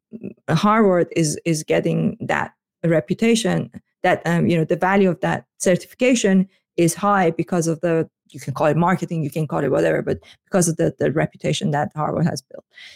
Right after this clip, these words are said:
So in a similar way, the tokens that we build, in some ways, they're, it's similar to, let's say, U S dollar as opposed to, you know, Zimbabwe,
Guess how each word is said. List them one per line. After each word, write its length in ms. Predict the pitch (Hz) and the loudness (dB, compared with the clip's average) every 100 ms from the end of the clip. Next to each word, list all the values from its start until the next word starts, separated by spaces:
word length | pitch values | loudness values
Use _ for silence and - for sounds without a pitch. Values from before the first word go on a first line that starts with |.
| _ | _
So 160 | - 226 | 0 2
in 160 | 220 | 4
a 60 | 226 | 4
similar 420 | 226 277 285 240 | 4 0 2 2
way, 480 | 220 214 175 185 208 _ _ _ _ _ | 2 2 2 0 0 _ _ _ _ _
the 180 | 185 196 | 0 2
tokens 460 | 233 233 240 233 | 2 2 2 2
that 180 | 226 190 | 2 2
we 100 | 170 | 2
build, 540 | 170 180 170 151 131 _ _ _ - | 2 0 2 -2 -4 _ _ _ 2
in 140 | 196 | 4
some 220 | 185 208 | 4 4
ways, 240 | 220 214 208 | 4 2 0
they're, 360 | 190 175 170 - | 0 2 0 -2
it's 260 | 190 - - | -6 -4 -2
similar 400 | 254 233 220 196 | 2 4 6 2
to, 460 | 196 190 175 175 - _ _ | 2 4 4 2 -6 _ _
let's 240 | 185 180 | 0 0
say, 460 | - 196 175 170 - _ _ | 0 0 2 0 -2 _ _
U 200 | 175 190 | 2 4
S 140 | 185 - | 2 0
dollar 640 | 185 185 170 165 160 156 _ _ | 2 2 2 2 0 -4 _ _
as 200 | - 175 | -2 0
opposed 420 | 165 - 165 165 - | 0 0 -2 -2 -2
to, 200 | 165 156 | 0 0
you 160 | 156 | 0
know, 280 | 160 156 151 | -2 -2 -2
Zimbabwe, 920 | 160 180 165 165 165 170 165 156 156 | 2 4 4 2 0 0 2 0 0